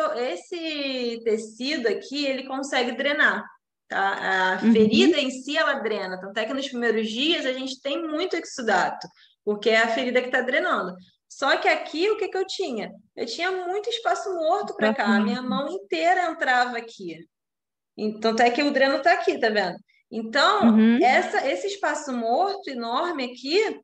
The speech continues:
Speaker 1: não ia consi-, não ia ser possível drenar pela ferida aqui, porque ia começar a acumular aqui embaixo. Então, o que que eu fiz?
Speaker 2: Uhum.
Speaker 1: Nesse caso, eu coloquei um dreno. Pra quê? Pra auxiliar na drenagem dessa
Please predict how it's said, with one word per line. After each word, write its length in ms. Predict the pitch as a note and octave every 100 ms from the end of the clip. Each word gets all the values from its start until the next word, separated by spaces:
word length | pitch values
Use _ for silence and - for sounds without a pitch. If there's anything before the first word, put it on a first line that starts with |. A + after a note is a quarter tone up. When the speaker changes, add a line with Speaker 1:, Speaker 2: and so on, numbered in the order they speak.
| _ _ _ B3+
Speaker 1:
não 280 | D4 F4
ia 260 | F4+ G#4+ A#4+
consi-, 260 | F#4 - C#4+
não 220 | C4+ C4+
ia 220 | C#4 F#4+
ser 540 | G#4+ G4 E4 C#4 C4+ C#4 -
possível 420 | B3 B3+ C4 C4
drenar 440 | C4 B3 B3 D#4
pela 200 | D#4+ E4
ferida 400 | D#4+ D4+ B3+ A#3 A3+
aqui, 340 | A3+ F3+ E3 E3+ _ _ _ _ _ _ _ -
porque 260 | G#3 A3+
ia 160 | A3 A3
começar 360 | A#3+ B3 B3+
a 40 | B3+
acumular 500 | B3+ D4+ E4+ F4 D#4+
aqui 160 | D#4+
embaixo. 540 | E4+ F#4 F4+ A#3 A#3 - A#3+ _ _ _
Então, 300 | A#3 B3 B3
o 40 |
que 120 | B3+ C4
que 100 | A3+
eu 60 |
fiz? 260 | G#3+ G#3+ A#3+
Speaker 2:
Uhum. 60 |
Speaker 1:
Nesse 400 | G#3+ B3 E4+ -
caso, 300 | - A#3+ -
eu 60 | D#4
coloquei 320 | D#4 D#4 D#4
um 120 | C#4+
dreno. 500 | E4 G4+ C#4 A3 A3+ -
Pra 160 | - A#3+
quê? 180 | B3 A#3
Pra 180 | G#3+ G3+
auxiliar 640 | G#3 - B3 B3 A3+ A#3+
na 100 | D4
drenagem 640 | C#4 C#4 B3 A#3+ C#4 D4
dessa 440 | A#3 A#3 B3 -